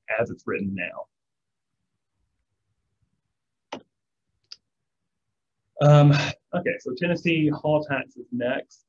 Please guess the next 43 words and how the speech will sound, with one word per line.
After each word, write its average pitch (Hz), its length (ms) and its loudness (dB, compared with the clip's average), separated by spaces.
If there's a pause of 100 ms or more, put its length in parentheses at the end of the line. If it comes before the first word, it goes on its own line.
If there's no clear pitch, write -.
Um, 117 440 -4
this 175 160 -4
is 165 120 -2
the 123 140 0
asterisk, 147 480 -4 (180)
uh, 123 180 -6
that 120 120 -6
Tennessee 143 360 -4
has 131 200 -4
to - 80 -20
place 135 400 -4
next 127 320 -10
to, 131 400 -2
uh, 117 340 -2
our 127 120 0
name 127 340 0
when, 120 100 0
<laughs> - 280 -4
when 127 100 -6
we 131 100 -2
talk 131 220 -2
about 127 180 0
not 127 220 -2
having 123 300 -2
a 107 80 -6
state 123 300 -4
income 127 300 -6
tax. - 540 -10 (720)
Uh, 104 380 0
twenty 180 300 -2
twenty 165 500 -4
is 123 240 -6
gonna 131 140 0
be 135 80 0
the 120 160 -6
final 127 360 0
year 139 460 0 (100)
of 123 100 -4
the 127 80 -4
Tennessee 139 400 -4
hall 131 280 -2
tax. 139 320 -4 (800)
Uh, 104 280 0